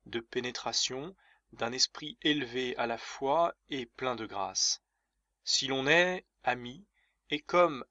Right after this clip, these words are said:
allié de la vérité, de la justice, de la force et de la tempérance ?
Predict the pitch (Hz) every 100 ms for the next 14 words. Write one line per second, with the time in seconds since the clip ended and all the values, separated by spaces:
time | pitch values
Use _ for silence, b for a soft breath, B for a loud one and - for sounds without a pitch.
0 | _ - 190 190 196 214 120 110 107 107
1 | 101 - - - - 113 107 127 - -
2 | - - - - 113 110 - - - -
3 | - _ - 113 104 101 - - 117 -
4 | 104 95 98 - - -